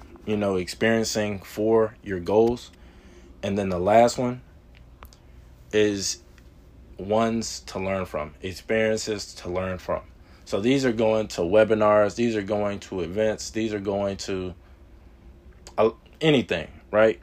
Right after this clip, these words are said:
Anything where you're learning, you know, learning things in your field, learning content in your field. You're learning, you're growing, you're becoming a better person.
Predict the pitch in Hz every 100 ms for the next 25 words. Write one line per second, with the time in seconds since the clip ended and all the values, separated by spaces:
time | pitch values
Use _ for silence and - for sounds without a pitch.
0 | - 139 135 139 131 131 120 113 104 104
1 | 117 120 120 117 113 - 117 110 98 95
2 | 87 - - - - - - - - -
3 | - - 113 127 127 120 117 107 - -
4 | 120 120 120 117 - - 110 107 98 -
5 | 95 71 - - 104 123 123 117 - 113
6 | 107 110 - 107 110 92 - 98 - -
7 | - - - 98 104 113 113 107 98 104
8 | 107 107 104 95 - 104 107 104 95 92
9 | 95 90 92 90 -